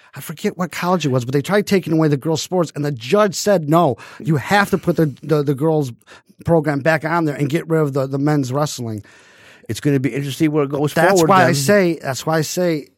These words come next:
Speaker 1: Title nine is gonna force the women to be paid, and that's gonna cause, you say the causes don't see their effects, it's gonna cause a-, academic losses.
Speaker 2: So in the end, I don't think we can put a conclusion on this because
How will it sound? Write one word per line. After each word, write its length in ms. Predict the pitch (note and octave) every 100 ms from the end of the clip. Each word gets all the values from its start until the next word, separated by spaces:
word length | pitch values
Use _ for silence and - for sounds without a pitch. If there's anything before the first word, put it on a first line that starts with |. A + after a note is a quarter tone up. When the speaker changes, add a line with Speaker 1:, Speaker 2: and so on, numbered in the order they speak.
| - -
Speaker 1:
Title 260 | D3+ E3
nine 300 | E3 E3 D#3+
is 100 | C3+
gonna 180 | C3+ B2+
force 420 | - - D#3+ D#3+
the 140 | - C3
women 260 | D#3 G3+
to 60 | F#3
be 140 | F#3
paid, 440 | - D3 C#3+ D3 C#3 - - -
and 200 | C#3+ C#3
that's 180 | D#3 -
gonna 220 | - E3+
cause, 640 | - - C#3+ C#3 C3 B2+ - _ _ _ _
you 120 | -
say 180 | A#2+ E3+
the 120 | D3
causes 320 | - D3+ D#3 D3
don't 100 | C#3+
see 160 | D#3+
their 140 | D3 C3+
effects, 480 | - F3 D3 -
it's 140 | - -
gonna 220 | C#3 C3
cause 280 | C3+ C3 A#2 _ -
a-, 180 | - C3
academic 640 | C3 C3+ B2 A#2+ A#2+ G#2
losses. 640 | A2 A2+ G#2+ G#2 G2 - - _ _ _ _ _ _ _
Speaker 2:
So 140 | - C#3+
in 160 | D#3
the 140 | C#3+ C3
end, 200 | C#3 -
I 80 | B2
don't 180 | C#3+ C3
think 200 | C#3 A#2
we 100 | C3
can 220 | - A2+ -
put 120 | C3+
a 40 |
conclusion 500 | A#2+ A2+ - C#3 B2
on 160 | A#2+ A#2
this 160 | B2+ -
because 600 | A#2 - D3+ A#2 G#2+